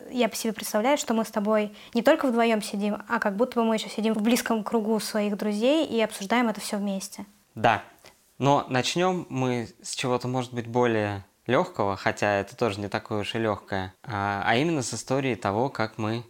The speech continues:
Speaker 2: уезжали из России.
Speaker 1: И тут сразу хочется ра-, поговорить про нейминг, э, и про терминологию этого процесса, потому что сейчас, э, ну, не знаю, скажем, модно или в тренде говорить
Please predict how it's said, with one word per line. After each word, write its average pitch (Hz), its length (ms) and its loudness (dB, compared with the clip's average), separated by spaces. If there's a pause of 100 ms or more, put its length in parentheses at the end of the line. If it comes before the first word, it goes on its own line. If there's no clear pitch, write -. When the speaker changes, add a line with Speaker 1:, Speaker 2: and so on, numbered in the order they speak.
(380)
Speaker 2:
уезжали 107 520 0
из 113 160 -2
России. 98 560 -4 (180)
Speaker 1:
И 247 60 -2
тут 302 160 2
сразу 262 280 2
хочется - 380 -2
ра-, 240 320 2
поговорить 233 640 0
про 240 160 0
нейминг, 240 560 2
э, 214 440 0
и 226 160 0
про 220 200 -2
терминологию 220 760 0
этого 208 720 0
процесса, 220 580 0 (300)
потому 214 260 0
что 208 160 -8
сейчас, - 440 -2
э, 208 640 0
ну, 220 180 -2
не 202 100 0
знаю, 208 200 -2
скажем, 202 240 -4
модно 214 500 2
или 196 100 -2
в - 80 -10
тренде 220 380 -2
говорить 208 320 0